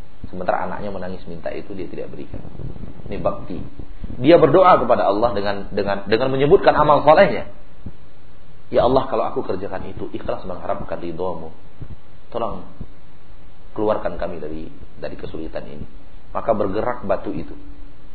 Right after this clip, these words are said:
Sedikit, tapi mereka belum bisa keluar. Yang kedua ber-, berdoa, Ya Allah,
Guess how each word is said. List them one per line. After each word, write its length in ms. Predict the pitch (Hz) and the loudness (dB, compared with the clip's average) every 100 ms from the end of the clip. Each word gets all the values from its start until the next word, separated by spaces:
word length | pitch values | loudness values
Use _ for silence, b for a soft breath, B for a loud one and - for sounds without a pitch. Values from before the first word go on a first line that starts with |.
| - - - | -6 -4 -4
Sedikit, 320 | 110 131 135 - - - | -2 -2 -2 -4 -4 -4
tapi 160 | 104 | -2
mereka 240 | 104 95 104 | -2 -2 -2
belum 160 | 90 | -2
bisa 160 | 90 95 | -4 -4
keluar. 280 | - 73 - - - - - - - - - - - - - - - 113 | -4 -4 -4 -4 -4 -4 -4 -4 -4 -4 -4 -4 -4 -6 -6 -6 -4 -4
Yang 220 | 117 127 | -2 2
kedua 180 | 147 127 | 4 4
ber-, 260 | 95 - - - - | 4 0 -4 -4 -4
berdoa, 500 | - 87 90 76 - - - | -4 -2 -2 -2 -4 -4 -4
Ya 160 | 107 107 | -2 0
Allah, 400 | 98 110 120 | 2 0 0